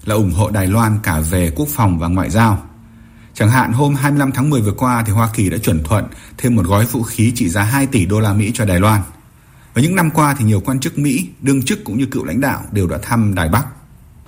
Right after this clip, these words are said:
Washington còn khuyến khích các đồng minh và đối tác ở châu Âu và châu Á hỗ trợ để Đài Loan có vị thế quốc tế cao hơn, có không gian đại diện rộng hơn trên thế giới, bù vào chỗ thiếu hụt sự công nhận ngoại giao cấp nhà nước. Bởi vì đa số các nước trên thế giới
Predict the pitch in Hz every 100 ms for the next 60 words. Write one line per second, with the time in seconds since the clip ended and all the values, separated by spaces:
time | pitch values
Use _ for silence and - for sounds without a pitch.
0 | - 127 - 131 117 123 110 90 90 120
1 | 185 190 156 110 101 120 113 92 101 113
2 | 151 175 - 95 117 92 127 101 82 117
3 | 104 127 - - 185 - - - - -
4 | 95 95 95 117 123 113 131 139 - -
5 | 107 147 127 123 139 131 143 127 - -
6 | - - - 113 160 147 135 127 117 -
7 | 101 - 98 104 104 123 113 110 113 107
8 | 104 120 - - - _ - 135 127 117
9 | 104 92 - 87 151 - 139 170 113 -
10 | - 92 117 117 - 107 92 90 107 98
11 | 143 123 87 131 - - - - - 101
12 | 85 104 92 78 - 127 127 131 165 170
13 | 139 127 120 113 101 120